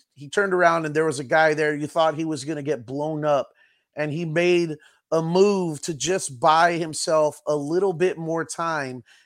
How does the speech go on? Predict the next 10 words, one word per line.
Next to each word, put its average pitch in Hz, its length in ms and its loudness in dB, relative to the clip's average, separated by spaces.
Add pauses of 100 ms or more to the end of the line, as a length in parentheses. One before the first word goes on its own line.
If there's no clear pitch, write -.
and 160 140 -6
was 160 240 -2
able 175 380 -2
to 175 160 -8
complete 175 680 -10 (400)
a 147 80 0
pass 156 680 2 (120)
over 180 400 2
that 160 260 0
defender, 151 720 -4